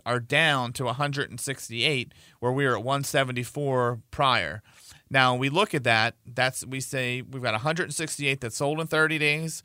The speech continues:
We've got a hundred and eighty-two total. So we have just over a month's of inventory if nothing new came on the market. So in Maryland, in our surrounding areas, this is the first, um, the first time we're in a situation where we have an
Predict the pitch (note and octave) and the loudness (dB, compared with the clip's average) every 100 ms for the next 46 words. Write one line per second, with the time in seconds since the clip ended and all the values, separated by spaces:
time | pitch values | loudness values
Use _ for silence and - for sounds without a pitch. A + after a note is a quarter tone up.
0 | _ _ _ C3+ C#3 C3 C3 D3+ C#3+ C3 | _ _ _ -4 2 4 4 2 0 0
1 | C#3 B2 C3+ A#2 D3 D3 D#3 E3+ - _ | 0 -2 -4 -4 0 0 0 -4 -8 _
2 | _ - C#3+ D3 C#3+ E3+ E3 B2+ A2 - | _ -2 -2 0 2 4 4 2 -2 -2
3 | E3 E3+ D3 D#3 C#3+ C#3 C3 C3+ C3+ C3+ | -2 0 0 0 2 0 0 -2 -2 -4
4 | - B2 A#2+ C#3+ D3 C3+ A#2 A2 G#2+ G2+ | -8 -8 -6 -6 -6 -6 -6 -4 -4 -6
5 | A2+ C3 C3 C#3 B2 B2 A#2+ C3 B2 A2+ | -8 -2 -2 -2 -6 -6 -4 -4 -2 -2
6 | A2 A#2 A2+ - A#1 - - - - - | 0 0 0 -6 -16 -20 -20 -20 -20 -4
7 | C#3+ C3+ C#3+ C#3+ B2+ C#3+ F#3+ F3+ B2+ A#2 | 2 2 2 -2 4 6 6 6 2 0
8 | A#2+ - - - B2 B2 B2 B2+ C3+ C3+ | -4 -14 -10 -4 0 2 2 2 2 2
9 | C3+ B2+ D3 C3+ A#2 A2+ - - _ - | 2 2 4 4 2 -2 -6 -14 _ -14
10 | G#2+ D#3 E3 D3 C3+ B2 A#2 - A2 - | -4 -2 0 -2 0 -2 -4 -8 -12 0
11 | D#3 D#3 - - - B2+ A#2+ A#2 A2+ G#2+ | 2 2 0 -4 2 4 4 4 0 -4
12 | G2+ - E3+ F3+ - C#3 C3+ B2+ B2 B2 | -8 2 2 4 2 2 2 2 -2 -2
13 | A#2+ C3+ A#2 B2+ C3 B2+ A#2 A2 A2+ A#2+ | -4 -6 -4 -2 0 0 -2 -2 -2 -2
14 | A#2+ A2+ A2 F#2+ A2+ | 0 2 0 -4 -10